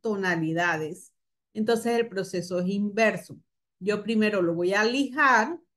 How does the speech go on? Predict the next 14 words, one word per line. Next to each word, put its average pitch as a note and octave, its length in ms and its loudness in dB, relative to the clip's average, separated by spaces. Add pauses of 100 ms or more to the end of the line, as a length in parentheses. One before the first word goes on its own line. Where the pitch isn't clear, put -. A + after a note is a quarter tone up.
(540)
luego G#3+ 520 2
voy F#3+ 240 -4
a A3 160 0
colocar G3+ 560 -2
el G3+ 220 2
barniz F#3 480 0
inten-, A3 500 -6
entintable F#3+ 1120 0 (180)
de F#3 180 -2 (100)
acuerdo G3 280 -4
al A3 120 -4
color F3+ 280 -2
que A3 160 -4
quiero, B3+ 500 0